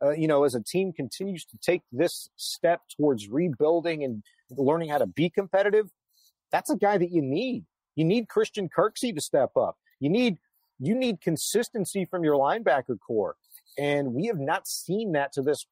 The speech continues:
point. Now, you're four weeks in. I'm gonna give this team another couple of weeks because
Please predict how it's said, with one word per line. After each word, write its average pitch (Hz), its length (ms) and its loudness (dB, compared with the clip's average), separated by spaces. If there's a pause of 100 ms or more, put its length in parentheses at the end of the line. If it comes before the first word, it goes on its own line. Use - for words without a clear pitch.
point. 214 180 0
Now, 143 140 0
you're 160 160 2
four 247 300 2
weeks 170 340 -2
in. 139 300 0 (100)
I'm 151 80 0
gonna 247 160 0
give 156 200 2
this 143 180 2
team 160 260 -4
another 139 220 2
couple 131 340 0
of 107 60 -2
weeks 185 340 -4
because 127 480 2